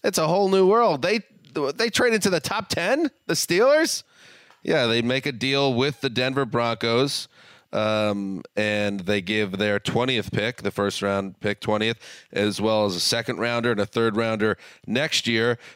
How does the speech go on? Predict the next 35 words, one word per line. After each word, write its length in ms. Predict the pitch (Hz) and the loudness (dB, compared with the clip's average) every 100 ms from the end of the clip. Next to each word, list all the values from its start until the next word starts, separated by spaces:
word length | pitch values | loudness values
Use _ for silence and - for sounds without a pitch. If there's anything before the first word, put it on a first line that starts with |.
| - | -4
to 100 | 110 | 0
move 240 | 123 135 | 2 2
up 160 | 131 - | 0 -2
ten 300 | - 151 180 | -4 -2 -2
spots 560 | - 139 131 147 - - - | 0 0 0 -2 -4 -8 -8
and 160 | - 110 | -6 -2
take 300 | 131 107 - | -2 -2 -4
Devin 380 | 131 147 170 143 | -4 -2 -4 -4
Bush, 560 | 98 147 143 110 - | 0 2 2 0 -2
the 80 | 95 | -2
linebacker 640 | 101 120 135 120 110 123 117 | 0 0 0 -2 -2 0 0
out 120 | 104 | 0
of 60 | |
Michigan, 520 | 107 123 - 123 117 104 - | 0 -2 -2 -2 -4 -6 -10
another 540 | 85 107 117 135 143 131 | -4 0 0 0 0 -2
big-time 920 | 98 - 151 135 110 131 131 127 117 - - _ | -4 -2 -2 -2 -4 -2 0 -2 -4 -8 -18 _
prospect 680 | - 123 127 - 123 117 - - - | -4 -2 -2 -2 -2 -2 -8 -20 -4
who 140 | 113 110 | 0 0
can 160 | 120 | 0
make 220 | 117 117 | -2 -2
an 100 | 117 | -2
immediate 600 | 107 104 117 135 139 123 - | -2 -2 0 0 0 -2 -2
impact 480 | 120 117 120 117 | -4 -2 -4 -2
on 100 | 117 | -2
a 60 | 107 | -4
team 320 | - 120 120 | -2 -2 0
that 140 | 110 98 | -2 -2
hasn't 280 | 120 113 | -4 -4
been 120 | 113 107 | -6 -4
the 80 | |
same 340 | 95 123 131 127 | -2 -2 -2 -2
in 60 | |
the 80 | 113 | -2
middle 260 | 110 107 104 | 0 0 -2
since 380 | - 120 107 | -2 -2 -4